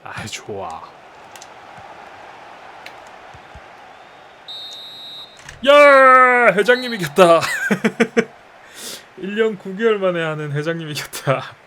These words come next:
<laughs> 좋아하면 안 되는데 일 년 구 개월 만에 하는 분한테.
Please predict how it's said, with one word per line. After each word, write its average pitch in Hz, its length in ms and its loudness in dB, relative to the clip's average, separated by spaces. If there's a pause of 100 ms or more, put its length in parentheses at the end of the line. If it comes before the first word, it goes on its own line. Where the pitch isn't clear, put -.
(180)
<laughs> - 360 -16
좋아하면 160 400 -6
안 110 120 -8
되는데 139 380 -6
일 143 180 -10
년 160 140 -10
구 139 140 -14
개월 151 180 -8
만에 113 240 -6
하는 110 260 -10
분한테. 110 600 -14